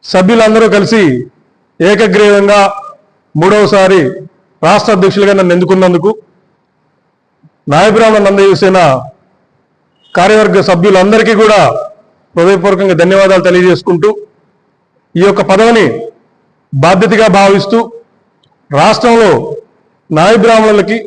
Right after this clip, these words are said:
ఎక్కడ ఏ మూలన ఏ కుటుంబానికి ఆపద వచ్చినా, కష్టం వచ్చినా నంద యువసేన తరపున రాష్ట్ర అధ్యక్షుడిగా ముందుగా నేను నిలబడి నాయ బ్రాహ్మణ జాతికి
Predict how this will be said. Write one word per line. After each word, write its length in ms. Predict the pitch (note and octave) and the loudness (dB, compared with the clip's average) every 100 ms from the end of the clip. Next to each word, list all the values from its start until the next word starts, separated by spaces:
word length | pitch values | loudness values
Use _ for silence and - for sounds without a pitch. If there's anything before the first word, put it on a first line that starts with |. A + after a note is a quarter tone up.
| - _ - D3 F3+ | -16 _ -6 -2 -2
ఎక్కడ 240 | - A#3 G#3 F3+ | 0 2 2 2
ఏ 60 | G#3+ A#3 G#3 | 2 2 2
మూలన 240 | A#3+ A3 C3 - - - - - D3+ F#3 | 2 0 -2 -6 -16 -20 -20 -8 -2 0
ఏ 40 | A#3 A3 | 0 0
కుటుంబానికి 500 | A#3+ A#3 A#3+ A#3 G3 | 0 2 2 2 2
ఆపద 160 | G3+ G#3 G3+ | 2 0 0
వచ్చినా, 220 | G#3 G#3+ G#3 | 0 0 0
కష్టం 220 | F3 G3+ F#3+ | -2 -2 -2
వచ్చినా 240 | F#3+ G#3 G#3 - - _ _ _ _ - - _ _ _ - | 0 -2 -2 -8 -20 _ _ _ _ -20 -20 _ _ _ -4
నంద 140 | E3 A3 A#3 | 0 2 2
యువసేన 340 | A3 A3+ G3+ F#3+ | 2 0 0 0
తరపున 300 | F#3+ - G#3 A3+ - - - - C#3 | 0 0 0 0 -2 -10 -16 -8 -2
రాష్ట్ర 240 | E3+ G#3 G#3+ | 0 0 0
అధ్యక్షుడిగా 400 | F#3+ G3+ F#3 G3 F#3 | 0 0 2 2 0
ముందుగా 240 | G3 G3+ G3 | 0 2 2
నేను 140 | F#3 E3+ | 0 0
నిలబడి 340 | G3+ A#3 A#3 - - - _ _ _ _ _ _ _ _ _ _ _ - | 2 2 0 -2 -8 -20 _ _ _ _ _ _ _ _ _ _ _ -4
నాయ 160 | D3+ A3 G#3 | 0 2 2
బ్రాహ్మణ 300 | B3 A#3 A3+ D#3 | 2 2 2 0
జాతికి 380 | G#3+ A3+ F#3 | 0 0 0